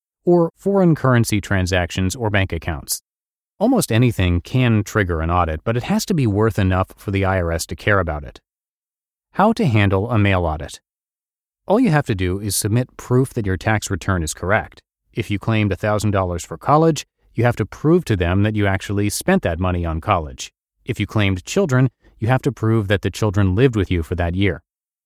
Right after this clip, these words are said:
If you adopted children, you have to prove that your adopted children lived with you during that year too. Proving income and expenses is easy if you have pay stubs and receipts.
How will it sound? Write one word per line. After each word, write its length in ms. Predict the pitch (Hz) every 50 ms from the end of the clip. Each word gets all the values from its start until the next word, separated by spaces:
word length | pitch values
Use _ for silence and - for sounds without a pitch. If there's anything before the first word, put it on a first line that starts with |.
| _ _
If 160 | - 104 - -
you 100 | 98 95
adopted 540 | 90 87 87 113 151 185 - - 123 95
children, 500 | 90 - - 92 85 80 82 80 82 107 - _ _
you 100 | - 120
have 160 | 131 143 -
to 80 | - 180
prove 320 | - - 127 120 120 110
that 140 | 123 120 107
your 100 | 101 98
adopted 460 | 95 90 101 110 117 - - 123 101
children 420 | - - 104 92 85 98 98 92
lived 160 | 90 95 92 87
with 160 | 92 - -
you 80 | 98
during 260 | 90 - 87 85 92 92
that 140 | 87 87 95
year 220 | 90 87 82 80
too. 300 | - - - 107 85 76 - _ _ _ _ _ _ _ _ _ _
Proving 360 | - 185 233 220 233 208 151
income 400 | 120 123 127 117 - 117 113 110
and 120 | 104 87
expenses 720 | 85 82 - - - 107 104 98 - - 90 85 87 - -
is 180 | - 117 107 117
easy 440 | - 151 160 165 131 95 90 90 90
if 80 | 87 -
you 100 | 98 87
have 300 | 95 98 95 92 87 -
pay 180 | - - 113
stubs 400 | 113 - - - 92 87 82 -
and 160 | - 87 80 76
receipts. 540 | 76 - - 139 120 - - - - -